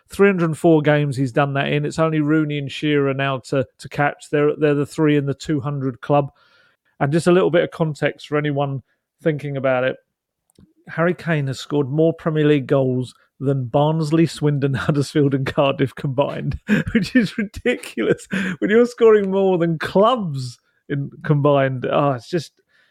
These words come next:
absolute madness. And just this season alone,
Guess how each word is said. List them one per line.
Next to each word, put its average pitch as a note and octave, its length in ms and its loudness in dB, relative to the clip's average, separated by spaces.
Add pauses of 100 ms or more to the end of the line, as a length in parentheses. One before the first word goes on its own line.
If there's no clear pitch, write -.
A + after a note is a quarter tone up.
(180)
absolute D3 540 -2
madness. C3+ 500 -2
And G3 140 -6
just A#3+ 200 -2
this C4 160 0
season D3+ 340 2
alone, E3+ 400 0